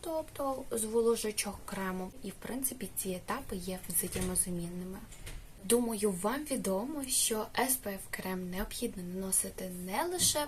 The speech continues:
влітку, а також і взимку, адже, а, взимку також світить сонце і також, е, може негативно впливати,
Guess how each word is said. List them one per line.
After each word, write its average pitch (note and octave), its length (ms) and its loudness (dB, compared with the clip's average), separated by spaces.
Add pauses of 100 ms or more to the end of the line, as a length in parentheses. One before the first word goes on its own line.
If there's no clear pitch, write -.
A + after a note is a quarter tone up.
влітку, B3 580 -6 (140)
а B3+ 220 -2
також G3 640 -2
і B3 100 -4
взимку, B3 800 2 (140)
адже, G3 720 2 (440)
а, G3 200 -2 (140)
взимку G#3+ 840 2 (380)
також B3 340 2
світить C#4 420 2
сонце G4 500 6 (400)
і G#3+ 180 -2 (200)
також, B3+ 560 0
е, E4 40 -4 (300)
може A#3+ 460 0
негативно A3+ 560 -2
впливати, A3 840 -2